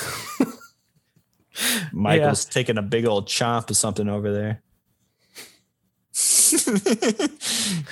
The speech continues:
Speaker 2: But, uh, <clears throat> you know, the, the whole emotionless, I'm sure that added to the, like, "Oh, look, the, uh, my lo-, uh, the love of my life is back alive," and, "Oh, crap, nope, he's a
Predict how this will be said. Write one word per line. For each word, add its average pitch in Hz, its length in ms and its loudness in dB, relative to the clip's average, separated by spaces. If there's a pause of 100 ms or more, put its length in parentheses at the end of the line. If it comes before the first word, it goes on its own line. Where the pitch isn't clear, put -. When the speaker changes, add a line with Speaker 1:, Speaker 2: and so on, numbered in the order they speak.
(680)
Speaker 2:
But, 143 180 2
uh, 139 260 2 (100)
<clears throat> 180 240 2 (220)
you 165 140 0
know, 170 100 4
the, 160 320 2
the 147 180 -2
whole 151 460 0 (480)
emotionless, 156 920 2 (760)
I'm 160 140 2
sure 165 300 2
that 156 380 0 (240)
added 151 360 2
to 147 120 2
the, 139 360 2 (280)
like, 147 340 -2 (1400)
"Oh, 202 220 2
look, 214 360 0 (600)
the, 160 120 0
uh, - 280 -2 (160)
my 160 140 2
lo-, 180 200 2
uh, 170 220 2
the 156 180 0
love 170 200 2
of 180 80 2
my 170 120 2
life 175 320 2
is 143 120 -2
back 156 220 2
alive," 156 380 2
and, 131 400 0
"Oh, 147 240 4
crap, 156 320 0
nope, 165 240 2
he's 147 220 0
a 139 260 2